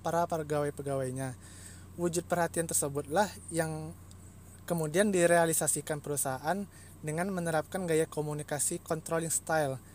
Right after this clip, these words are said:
yaitu perusahaan berusaha meng-, berupaya mengkontrol,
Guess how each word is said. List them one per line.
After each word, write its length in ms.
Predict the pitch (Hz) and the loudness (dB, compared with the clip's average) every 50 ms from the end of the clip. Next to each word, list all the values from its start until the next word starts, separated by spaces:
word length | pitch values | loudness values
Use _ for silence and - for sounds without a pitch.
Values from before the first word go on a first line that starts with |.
| - - - - - | -20 -20 -10 -4 -2
yaitu 400 | 151 147 - - 190 202 220 214 - - - - - - - - - - | -2 -2 0 0 0 0 0 -2 -6 -12 -20 -20 -20 -18 -16 -16 -12 -4
perusahaan 400 | - 160 165 160 - 180 202 196 | 0 0 2 2 2 2 0 0
berusaha 640 | 175 165 165 160 - 170 139 131 175 175 165 143 135 - - - - - - | -2 -2 -2 0 -2 -2 -2 -2 0 0 0 0 -2 -8 -14 -20 -20 -20 -12
meng-, 240 | - 156 156 160 170 - | -8 -6 -6 -6 -6 -6
berupaya 640 | - 156 165 165 160 - 160 156 160 165 180 190 202 | -2 0 0 0 0 0 0 0 2 2 0 0 0
mengkontrol, 800 | 196 180 165 160 160 - 160 156 156 - - 170 175 180 190 208 | -2 -4 -6 -6 -2 -2 -2 -2 -2 -6 -2 0 0 0 0 -2